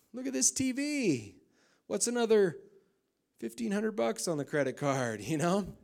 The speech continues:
That's how I feel about it. And that can be the other end of grace. It's not healthy to be like, "God, I wanna repay this back," because God tells us. He says, "Your sin is far as east is from the west. What are you worried about this sin anymore? When you came to me,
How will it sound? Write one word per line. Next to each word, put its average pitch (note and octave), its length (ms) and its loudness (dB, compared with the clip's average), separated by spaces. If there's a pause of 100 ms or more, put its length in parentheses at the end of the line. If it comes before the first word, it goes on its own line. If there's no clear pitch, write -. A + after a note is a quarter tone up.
(420)
That's E3 160 -2
how F3 140 2
I F3+ 160 2
feel E3+ 240 0
about C#3+ 240 0
it. - 20 -6
And D3 140 -4
that F#3 180 0
can F#3 140 0
be D#3 100 4
the D3+ 160 0
other F#3 240 4
end C#3 160 0
of A2 140 -6
grace. A2 500 -8
It's D3 160 0
not F#3+ 180 2
healthy A3+ 300 2
to F3+ 100 2
be F3+ 140 0
like, F3 240 2
"God, G#3+ 240 2
I G3+ 60 4
wanna A3 180 2
repay G#3 320 -2
this G3 160 0
back," G#3 220 -2
because F#3+ 320 -4
God A3+ 260 0
tells A3+ 300 2
us. - 180 -10
He - 300 -20
says, A#3 160 -6
"Your F4+ 80 0
sin F#4 320 -4
is F#3+ 240 0
far C#4+ 400 0
as A3+ 240 2
east C#4+ 260 0
is C#4+ 160 -4
from C4+ 160 -10
the C4 100 0
west. B3 380 0
What B3+ 140 -4
are - 20 -8
you D#4+ 160 0
worried C#4 420 4
about B3 280 -2
this A#3 200 -2
sin C4+ 200 -2
anymore? F#3+ 340 0
When F#3+ 100 -2
you C4+ 120 2
came D4+ 320 -4
to C#4 80 0
me, C3 280 -4